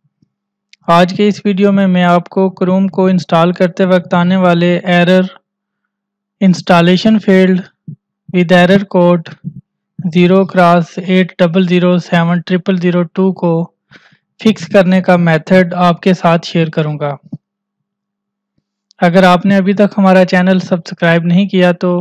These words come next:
हमारा चैनल सब्सक्राइब कर लें और साथ वाले बेल आइकन को प्रेस कर लें ताकि लेटेस्ट वीडियोज़ के नोटिफिकेशन आपको मिलते रहें।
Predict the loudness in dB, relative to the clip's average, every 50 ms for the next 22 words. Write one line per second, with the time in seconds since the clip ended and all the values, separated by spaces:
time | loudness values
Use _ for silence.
0 | -6 -8 -6 -4 -2 0 0 0 -2 -2 -2 -2 -2 0 -2 -2 -4 -6 -6 -8
1 | -8 -8 -6 -2 -2 0 -2 -2 0 0 0 0 0 -2 -2 -4 -6 -8 _ _
2 | _ _ _ _ -20 -20 _ _ _ _ _ _ _ 0 0 0 0 0 0 0
3 | 0 0 2 2 2 2 2 2 0 0 0 2 2 2 2 2 0 -2 -4 -4
4 | -2 -2 -2 0 2 0 0 0 0 0 0 0 0 0 0 -2 -2 -2 0 0
5 | -2 -2 -2 -4 -4 -2 -2 -2 0 2 0 0 0 -2 -4 -4 -2 -2 0 0
6 | 0 0 -2 -2 -4 -4 -2 0 -2 -2 -2 -4 -8 -8 -6 -4 -4 -4 -2 -2
7 | -2 0 0 0 -2 -4 _ -4 -4 -4 -4 -6 _ _ _ _ _ _ _ -4
8 | -2 0 0 0 0 -2 -2 -2 -4 -6 -8 -10 -12